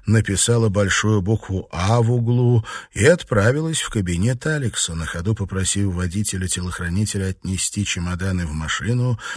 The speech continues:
и отвезти ее в аэропорт. Габриэль вошла в кабинет и положила конверт на клавиатуру компьютера мужа. Должно быть, она случайно нажала на какую-то клавишу,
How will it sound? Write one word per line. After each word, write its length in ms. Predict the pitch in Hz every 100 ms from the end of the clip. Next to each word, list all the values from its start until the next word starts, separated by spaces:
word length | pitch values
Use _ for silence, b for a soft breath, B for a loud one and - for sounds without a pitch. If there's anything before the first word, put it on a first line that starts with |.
| B -
и 100 | 127
отвезти 580 | 117 117 104 - -
ее 380 | 92 90 85 80
в 60 | 76
аэропорт. 840 | 80 87 - 57 57 - - - _ B B B B
Габриэль 520 | 85 104 113 170 185
вошла 480 | 156 143 - 135 156
в 80 | 127
кабинет 840 | - 78 - 69 127 175 - - B B B -
и 140 | 143
положила 600 | 160 180 165 110 147 151
конверт 680 | 127 113 101 87 135 143 - -
на 180 | 131
клавиатуру 880 | 117 117 104 95 90 - - 135 127
компьютера 800 | 120 85 76 - 67 - 82 78
мужа. 420 | 71 64 57 - - - _ b b b b -
Должно 440 | 113 107 107 117
быть, 140 | 104
она 180 | 104 110
случайно 580 | - 104 - 123 113 107
нажала 460 | 104 95 110 113 104
на 120 | 104
какую-то 480 | 101 - 117 107 120
клавишу, 680 | 139 143 87 76 - 71